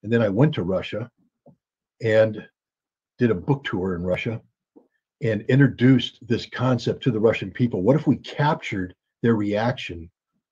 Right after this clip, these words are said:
on tape? If we brought a film crew and did this,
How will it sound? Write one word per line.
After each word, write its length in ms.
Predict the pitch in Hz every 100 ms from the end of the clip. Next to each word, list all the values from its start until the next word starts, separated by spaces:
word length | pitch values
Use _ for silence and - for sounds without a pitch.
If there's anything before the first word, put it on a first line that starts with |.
| _
on 180 | 113 104
tape? 340 | - 131 90
If 120 | - 87
we 100 | 98
brought 220 | 127 123
a 60 |
film 380 | - - 131 120
crew 240 | 117 101 87
and 100 | 87
did 200 | 113 95
this, 280 | - -